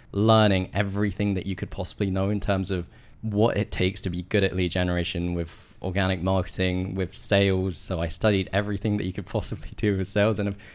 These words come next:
course, this is something we learned heavily as well going into this as well, really how to optimize all of this, how to get started and grow. And then it was just working, putting in the work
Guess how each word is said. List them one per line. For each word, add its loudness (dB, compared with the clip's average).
course, -2
this 0
is -8
something 0
we 2
learned 2
heavily 2
as 0
well 6
going 2
into 0
this -4
as -6
well, 2
really 2
how 0
to -4
optimize -2
all 0
of -2
this, -2
how 0
to -2
get -4
started -2
and -6
grow. 0
And 2
then 2
it 2
was 2
just 0
working, 4
putting 4
in 4
the 4
work 2